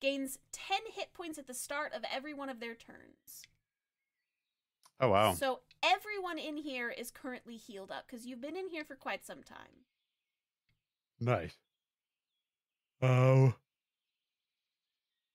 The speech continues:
Speaker 2: Now I'm gonna go touch the crystal and do the same to the crystal.
Speaker 1: They appear to all be in the same aura. Like, they all,
Speaker 2: Same?
Speaker 1: they're doing the same spell together.
Speaker 2: Okay,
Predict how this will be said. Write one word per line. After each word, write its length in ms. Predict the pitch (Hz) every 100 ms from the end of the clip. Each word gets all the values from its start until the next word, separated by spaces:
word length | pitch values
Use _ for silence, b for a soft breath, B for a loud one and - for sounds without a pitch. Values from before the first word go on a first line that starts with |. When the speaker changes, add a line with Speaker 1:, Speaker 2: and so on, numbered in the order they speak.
| _ _ _
Speaker 2:
Now 80 | 113
I'm 100 | 107
gonna 120 | 110
go 60 | 104
touch 240 | - 98
the 100 | 104
crystal 460 | - 95 - 92 90
and 100 | 87
do 80 | 85
the 120 | 82
same 200 | - 85
to 80 | 85
the 60 |
crystal. 440 | - 92 - 95 - _ _ _ _
Speaker 1:
They 160 | 277 285
appear 240 | 277 359
to 60 | 359
all 180 | 330 320
be 140 | 302
in 100 | 285
the 80 | 285
same 800 | - - 254 247 247 240 247 - _ _ _ _ _ _
aura. 400 | 214 220 170 - - -
Like, 160 | 214
they 120 | 208
all, 180 | 98 98
Speaker 2:
Same? 100 | 110
Speaker 1:
they're 160 | 240 240
doing 320 | 262 269 254
the 80 | 233
same 400 | - 233 214 220
spell 340 | - 202 185
together. 400 | - 220 185 135
Speaker 2:
Okay, 360 | 120 107 -